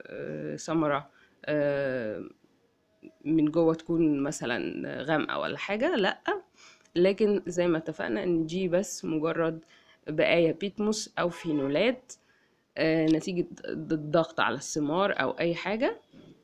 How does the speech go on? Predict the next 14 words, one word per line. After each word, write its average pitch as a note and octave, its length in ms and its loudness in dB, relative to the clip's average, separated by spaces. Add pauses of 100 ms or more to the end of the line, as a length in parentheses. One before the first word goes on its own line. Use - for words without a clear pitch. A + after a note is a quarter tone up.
(120)
لكن A#3 400 2
طالما G#3+ 320 4
ما A3+ 80 2
فتحناها A3+ 720 0 (1600)
ولقيناها F#3+ 460 2
من E3+ 180 4
جوه E3+ 300 2
الأنسجة D#3+ 680 0 (300)
متماسكة F3+ 880 2
وبيضة F#3 680 2
وما F#3+ 220 2
فيهاش F3 360 -2 (100)
أي C4 200 4
مشاكل، B3+ 640 0